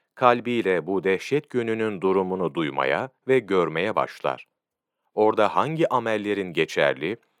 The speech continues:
veya geçersiz olduğunu görmüş ve anlamış olur. Hak Teâlâ'nın neyi buyuracağını ve neyi kınayacağını anlayarak,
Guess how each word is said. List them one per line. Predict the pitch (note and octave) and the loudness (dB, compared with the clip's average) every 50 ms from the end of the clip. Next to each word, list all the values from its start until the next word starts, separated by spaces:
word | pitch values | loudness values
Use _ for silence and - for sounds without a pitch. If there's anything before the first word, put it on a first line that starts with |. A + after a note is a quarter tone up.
| _ _ _ | _ _ _
veya | F#2 G#2 G#2+ A2 G#2+ G#2 G2 | 0 2 4 4 4 2 0
geçersiz | E2 F#2 F#2+ - - A2 G2 F#2+ F2+ - - D3+ D3+ C3+ | 0 -2 -4 -4 0 0 2 2 2 0 -4 -6 -6 -4
olduğunu | - - A#2+ G#2+ G2 F2+ - G2 F2 E2+ E2 D2+ C#2+ C2 | -2 0 2 2 2 2 0 -2 -2 -2 -2 -6 -4 0
görmüş | D#2+ D2+ C#2 C2+ C2+ C#2+ F2+ - - - - _ _ _ _ | 2 2 2 2 0 -4 -10 -12 -12 -16 -20 _ _ _ _
ve | A2 A#2+ - - | 2 2 4 4
anlamış | F#2+ F#2 E2 D2 C#2+ D2 F2+ G#2+ - - D#2 | 2 2 2 -2 -4 -4 -6 -8 -8 -4 -4
olur. | C#2+ C2+ C2 - - _ _ _ _ _ _ _ _ _ _ _ _ | -4 -4 -6 -10 -16 _ _ _ _ _ _ _ _ _ _ _ _
Hak | - F#2+ G2+ - - | 2 2 2 2 0
Teâlâ'nın | - - F2 E2 D#2 D2 D2 C#2+ D2 D2 C#2+ D2 D2+ D2+ C#2+ C2+ C2 C#2+ | -2 0 4 6 6 6 4 4 2 2 0 0 0 -2 -6 -6 -4 -4
neyi | D#2 F2 G#2 C#3+ D3 C3 | -4 -2 -2 -4 -2 -2
buyuracağını | B2+ A2+ G#2+ G2+ F#2+ F2 D#2+ - F2 D#2+ C#2+ C2+ C2 C2 D2 F#2 - _ _ _ _ _ _ G2+ | -2 0 0 2 0 0 0 2 2 2 2 2 0 -6 -10 -10 -14 _ _ _ _ _ _ -4
ve | G#2+ G#2+ G2 F2 | -4 -4 -4 -4
neyi | E2+ F#2+ C3+ D#3+ - | -4 -2 -2 -4 -6
kınayacağını | - - B2+ A2+ G#2+ G#2 G#2 G2 F#2+ F2 - G2 F#2 F2+ F2 F2+ - | -8 -10 -8 -6 -2 -2 0 0 0 0 0 0 0 2 0 -2 -2
anlayarak, | - D#2+ D#2+ D2 D2 D2 C#2+ C#2 C#2 C2+ C2 - - | -2 -4 -4 -4 -2 -2 0 0 0 -2 -4 -6 -10